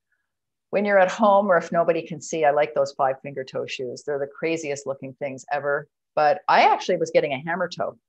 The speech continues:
and I started walking. I would walk my dogs in my five finger toe shoes, which I had a heck of a time getting on, but I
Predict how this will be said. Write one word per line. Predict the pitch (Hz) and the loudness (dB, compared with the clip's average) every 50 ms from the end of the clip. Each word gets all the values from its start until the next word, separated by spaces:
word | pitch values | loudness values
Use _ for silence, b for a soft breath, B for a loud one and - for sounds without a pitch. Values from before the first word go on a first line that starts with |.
| _ _ _ _ _ - | _ _ _ _ _ -8
and | 147 160 | -4 -2
I | 170 196 | -2 -2
started | 190 - 208 196 185 165 156 | 0 2 2 2 2 2 0
walking. | 151 147 151 151 165 160 - | 0 0 0 0 -4 -6 -2
I | 127 156 | -2 -2
would | 160 180 180 165 | 0 -2 -4 0
walk | 160 156 160 165 - | 2 2 2 2 0
my | 175 170 | -6 -2
dogs | - 160 147 143 147 147 139 - | 2 2 4 4 2 0 -4 -10
in | 143 139 | -8 -6
my | 131 135 | -6 -8
five | 131 - 143 143 143 143 | -6 -2 -2 -2 -2 -4
finger | - 147 135 139 | -8 -8 -8 -8
toe | 127 - 156 135 135 | -10 -6 -8 -8 -8
shoes, | - - 151 139 127 135 127 | -8 -8 -8 -8 -8 -8 -10
which | - 123 - | -12 -10 -4
I | 135 135 | -4 -4
had | 135 147 143 135 | -2 0 -2 -2
a | 127 | -2
heck | 127 147 170 170 180 | -2 -4 -4 -4 -4
of | 165 | -10
a | 160 | -10
time | - - 151 147 143 | -8 -6 -8 -8 -6
getting | 139 139 139 135 131 | -4 -4 -4 -4 -6
on, | 127 127 127 131 | -8 -8 -8 -10
but | - - 131 | -12 -8 -6
I | 127 | -6